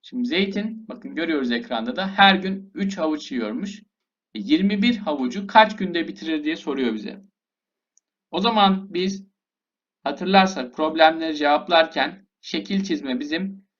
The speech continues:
ne yapıyordu? Cevaba gitmemize bize çok yardımcı oluyordu. O zaman yirmi bir tane bir havuç çizelim buraya. Üçer üçer çiziyorum, dikkat edin. Neden? Çünkü her gün üç tane yiyor ya. O yüzden üçer üçer çizdim.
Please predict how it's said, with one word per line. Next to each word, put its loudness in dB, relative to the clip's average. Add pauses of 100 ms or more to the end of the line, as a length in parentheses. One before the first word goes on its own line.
(340)
ne -4
yapıyordu? -6 (440)
Cevaba 4
gitmemize -4
bize -2
çok -2
yardımcı 6
oluyordu. -6 (380)
O -14
zaman 0
yirmi -2
bir -6
tane 0
bir -6
havuç -8
çizelim -6
buraya. -4 (1800)
Üçer 0
üçer 4
çiziyorum, 0
dikkat -6
edin. -6
Neden? -2 (200)
Çünkü -12
her 6
gün -6
üç -10
tane 4
yiyor 0
ya. -2 (140)
O -6
yüzden 0
üçer -4
üçer -2
çizdim. -8